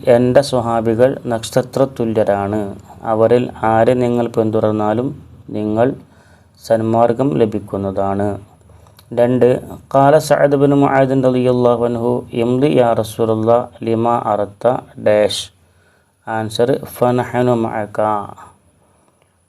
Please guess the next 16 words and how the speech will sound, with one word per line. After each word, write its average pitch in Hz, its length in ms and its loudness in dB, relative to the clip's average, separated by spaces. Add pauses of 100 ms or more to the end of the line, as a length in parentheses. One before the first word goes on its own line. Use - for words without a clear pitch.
(1800)
സഅദ് 127 500 2
ബ്-, 139 100 -4 (160)
സഅദ് 131 380 2
ബിൻ 143 200 4
മുആദ് 139 360 2
റളിയല്ലാഹു 131 420 2
അൻഹു 123 160 -2
പറഞ്ഞു, 120 340 2 (440)
അല്ലാഹുവിൻ്റെ 117 640 2
റസൂലെ, 117 480 2 (460)
നിങ്ങൾ 120 280 0 (140)
മുന്നോട്ട് 117 420 -2 (120)
പോവുക, 104 360 -2 (560)
ഞങ്ങൾ 107 320 0 (280)
നിങ്ങളുടെ 110 460 0 (200)
കൂടെയുണ്ട്. 104 680 -4